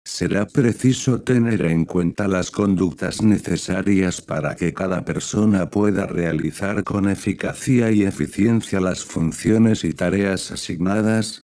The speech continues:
así como para que asuma las responsabilidades que le correspondan,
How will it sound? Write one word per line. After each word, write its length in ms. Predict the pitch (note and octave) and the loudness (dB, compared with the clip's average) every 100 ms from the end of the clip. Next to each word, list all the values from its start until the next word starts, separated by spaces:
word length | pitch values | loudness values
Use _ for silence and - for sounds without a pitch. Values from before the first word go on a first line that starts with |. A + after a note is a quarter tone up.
| _ - | _ -8
así 380 | F2 - C3+ | -6 -2 -2
como 380 | B2 F#2+ D#2 C2+ | 0 0 0 -2
para 360 | - G#2+ F#2+ F2+ | -4 -4 -2 -2
que 140 | G2 | -4
asuma 500 | E2+ - B2 B2+ B2 | -4 0 2 4 4
las 260 | A2 G2 - | 2 0 0
responsabilidades 1500 | F#2 F#2 - G2+ F2+ - F#2 F#2 F2 F#2 G2+ B2+ C3 B2 - | 0 0 -2 -4 -4 -4 -2 -2 2 2 2 2 4 2 0
que 200 | - F2 | -4 -2
le 180 | F2 - | -2 -2
correspondan, 1000 | G2+ E2+ D2 - G#2+ G#2+ G2 A2 A2+ | -2 -2 -4 -2 0 2 2 2 0